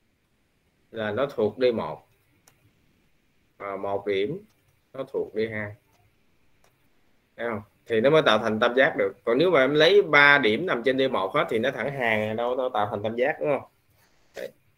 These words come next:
Thì hai điểm nằm trên D một và một điểm nằm trên D hai. Thì lúc này nó sẽ có bao nhiêu cách lấy? Mình lấy hai điểm trong số mười điểm thì nó sẽ có số, số cách lấy là C hai mười đúng không?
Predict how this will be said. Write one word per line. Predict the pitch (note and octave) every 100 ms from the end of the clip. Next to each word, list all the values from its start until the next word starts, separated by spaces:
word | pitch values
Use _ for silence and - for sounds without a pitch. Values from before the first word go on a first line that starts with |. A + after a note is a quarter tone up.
| _ _ -
Thì | B2
hai | A2 D#3 D#3+ D3
điểm | A2+ C3+ E3+
nằm | B2+ A2+
trên | C3+ C3+
D | C#3
một | B2 F#2+ G2+ A#2
và | G#2+
một | G2+ G2+
điểm | F#2 C#3+
nằm | B2
trên | A2+ A#2
D | A#2+
hai. | A2+ A2 G#2+ _ _ _ _ _ _ _ _ _ _ _
Thì | B2 A#2
lúc | D3+
này | C3 A#2
nó | C#3+
sẽ | A#2+
có | B2+ D#3
bao | C3
nhiêu | B2 A#2+
cách | C#3
lấy? | C3+ D#3 - _ _ _ _ _ _ _ _ _ _ _ _ _ _ _ _ _ _ _ _ _ _ -
Mình | B2
lấy | C3 F3
hai | D#3+ D#3 D3
điểm | C3+ G#2 A2+ F#3+
trong | D#3 C#3
số | D3 E3
mười | D#3 A#2 G#2+
điểm | G2 A2+ E3
thì | A2+
nó | A#2+ D3
sẽ | A#2 B2+
có | D3+ D#3
số, | D3+ E3 D#3 C#3 B2+
số | D3 D#3
cách | D#3
lấy | D3 F3
là | C#3+
C | G#2+ - C3+ C3
hai | C3 B2+
mười | A#2 G#2 G2
đúng | G#2
không? | A#2+